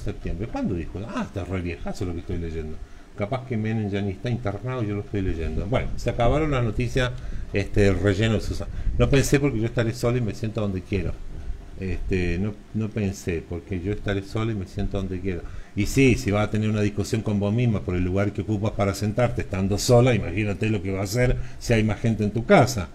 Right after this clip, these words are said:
Eh, bueno, ya decidió eso, tiene claro el menú, tiene claro cómo lo va a pasar la Navidad, compró los regalos, hizo todo lo que tenía que hacer,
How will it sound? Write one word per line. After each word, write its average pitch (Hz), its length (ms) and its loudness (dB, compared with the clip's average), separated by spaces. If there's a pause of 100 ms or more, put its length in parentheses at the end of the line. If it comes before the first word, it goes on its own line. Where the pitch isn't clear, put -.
(760)
Eh, 85 420 2
bueno, 120 260 4
ya 135 160 2
decidió 143 480 2
eso, 156 260 -4
tiene 143 260 -2
claro 147 360 2
el 120 80 2
menú, 113 560 2
tiene 113 220 0
claro 110 340 0
cómo 104 220 0
lo 95 100 0
va 92 80 -2
a 87 60 -6
pasar 104 360 -4
la 101 140 0
Navidad, 90 460 -2
compró 95 340 -2
los 101 160 -2
regalos, 107 460 0
hizo 98 200 -4
todo 104 180 -2
lo 104 80 -2
que 98 80 -6
tenía 95 280 -4
que 92 60 -4
hacer, 101 340 -2